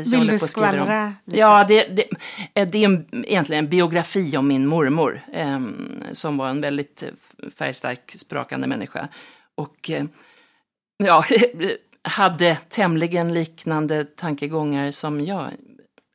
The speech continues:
Speaker 1: vad det gäller relationer. Eh, och levde lite grann som jag. Det är nästan, ja, det kan jag nästan också lägga till, att herregud, det här har jag ju i arv från mina föräldrar och mormor.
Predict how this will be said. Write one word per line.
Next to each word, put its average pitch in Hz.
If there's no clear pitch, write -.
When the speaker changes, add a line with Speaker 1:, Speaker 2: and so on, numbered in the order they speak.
Speaker 1:
vad 165
det 160
gäller 151
relationer. 151
Eh, 156
och 165
levde 156
lite 165
grann 147
som 156
jag. 151
Det 165
är 165
nästan, 160
ja, 180
det 165
kan 185
jag 156
nästan 139
också 143
lägga 143
till, -
att -
herregud, 156
det 139
här 151
har 160
jag 143
ju 143
i -
arv 160
från 139
mina 139
föräldrar 147
och 151
mormor. 143